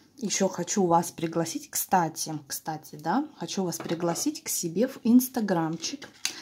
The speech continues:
А, я решила инстаграмом заняться, не просто выкладывать свои работ-, а, фотографии работ,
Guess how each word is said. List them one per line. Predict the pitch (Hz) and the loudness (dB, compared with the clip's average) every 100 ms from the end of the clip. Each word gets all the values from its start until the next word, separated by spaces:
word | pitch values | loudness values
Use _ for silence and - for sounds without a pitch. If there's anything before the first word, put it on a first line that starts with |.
| - - - - | -16 -20 -20 -8
А, | 170 165 165 - - 254 202 | -4 -4 -4 -10 -18 -10 2
я | 196 185 | 4 4
решила | 170 - 175 170 170 | 4 2 2 2 2
инстаграмом | 170 - 170 170 160 156 156 | -2 -4 -2 0 0 -2 -4
заняться, | 156 170 170 156 151 - | -2 -2 0 -2 -4 -4
не | 165 175 | -4 -4
просто | - 320 359 - 294 269 - - - | 0 2 2 2 4 4 0 -18 -4
выкладывать | 214 214 214 214 185 180 180 | 0 2 4 4 4 0 0
свои | - 180 | -2 0
работ-, | 175 165 175 175 175 - - | 2 2 2 2 0 -6 -2
а, | 170 165 160 - - | 0 0 -2 -8 -12
фотографии | - 165 170 180 180 - 160 160 - | -6 -4 -2 -2 -2 -8 -8 -8 -8
работ, | 160 165 160 151 | -2 0 0 -6